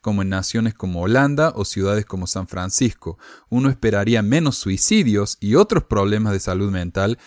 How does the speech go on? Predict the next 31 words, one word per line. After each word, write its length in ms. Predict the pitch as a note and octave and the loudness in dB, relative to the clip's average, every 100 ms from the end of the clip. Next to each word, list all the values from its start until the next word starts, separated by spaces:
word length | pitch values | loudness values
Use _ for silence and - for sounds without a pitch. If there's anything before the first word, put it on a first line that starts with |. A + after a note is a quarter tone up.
| - _ - | -20 _ -4
entre 360 | B2+ D#3 E3 | -2 0 2
los 220 | C3 G#2+ G2+ | 2 2 -2
homosexuales 720 | G2 - F#2+ - G#2 G#2 - | -6 -4 -6 -4 -2 -2 -4
en 60 | E2+ | -8
esos 220 | - F2+ | -8 -6
lugares, 600 | G#2 C#3 F#3+ F#2+ - - _ _ - | -2 2 4 2 -2 -10 _ _ -4
pero 160 | G2+ | 0
ese 160 | G2+ G#2 | 0 0
no 120 | F2 | -4
es 120 | F2 | -6
el 140 | D#2+ - | -8 0
caso. 480 | C3+ A#2 - D2+ - - - | 4 4 2 -6 -14 -20 -6
Hay 160 | F#2 G2 | -4 0
tantos 580 | - C3+ A2 F2 E2 - | 4 4 4 0 -6 -4
o 100 | G2+ | 0
más 240 | B2 E3+ | 2 2
suicidios 560 | - A2 - A#2 F#2+ - | 0 -2 2 0 0 -4
y 40 | |
problemas 500 | E2 F2+ F#2 A2 G#2 | -6 -4 -2 0 0
relacionados 760 | F#2 E2+ D#2+ F2 F#2 G#2 F2+ - | -2 -4 -6 -6 -4 -4 -4 -6
en 80 | F2 | -10
estas 280 | F#2+ G2+ | -6 -8
localidades, 840 | F#2+ - F2 F2+ B2 A#2+ F#2 G2+ - _ _ - | -6 -6 -4 -2 0 0 -2 -6 -10 _ _ -8
entonces 580 | G2+ - C#3 C3+ G#2+ | -6 -2 0 0 -2
la 100 | G#2 | -2
homofobia 720 | F#2 F#2+ F2+ - B2 G2 G2+ - - - | -2 -4 -6 -2 0 0 -2 -6 -14 -4
no 200 | A#2 C3+ | -2 -2
tiene 280 | - G#2+ G2+ | -2 -2 -2
la 100 | E2+ | -4
culpa. 540 | - D2 C#2+ - - _ _ _ - - - - | -8 -12 -12 -16 -20 _ _ _ -18 -18 -20 -6
Ahora, 280 | B2+ C3 | 0 2